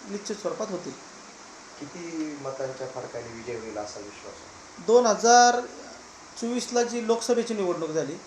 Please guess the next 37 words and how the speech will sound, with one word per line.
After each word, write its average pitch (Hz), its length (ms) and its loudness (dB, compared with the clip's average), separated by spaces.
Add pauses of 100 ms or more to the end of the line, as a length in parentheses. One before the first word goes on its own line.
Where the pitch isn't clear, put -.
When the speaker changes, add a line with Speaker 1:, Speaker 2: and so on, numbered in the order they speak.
(440)
Speaker 1:
आत्ताची 240 540 0
जे 233 160 0
काही 240 360 2 (320)
मंडळी 214 560 0
एका 208 180 0
व्यासपीठावर 196 560 2
दिसत 175 240 -4
आहेत, 151 140 0 (320)
त्यामध्ये 190 260 0
आज, 180 300 0
अ, 190 560 -2
जरी 208 140 0
घनश्याम 202 360 -4
अण्णांचा 180 300 -4
निर्णय 175 280 -2
काही 185 220 2
असला, 151 320 -2 (600)
तरी 208 120 -4
घनश्याम 196 420 0
अण्णा 226 200 -2
शेलार 208 280 0
यांना 202 240 -2
जे 185 140 -4
मानणारे 190 680 -2
ओरिजिनल 226 320 0
कार्यकर्ते 180 540 2
आहेत, 135 120 2 (720)
ते 226 380 0
आज 196 200 0
राहुल 190 240 2
जगताप 196 460 -2
यांच्याच 190 340 -4
प्रचारात 190 500 -2
या 185 100 -2
ठिकाणी 170 280 -4
दिसत 175 200 -2
आहेत. 147 120 0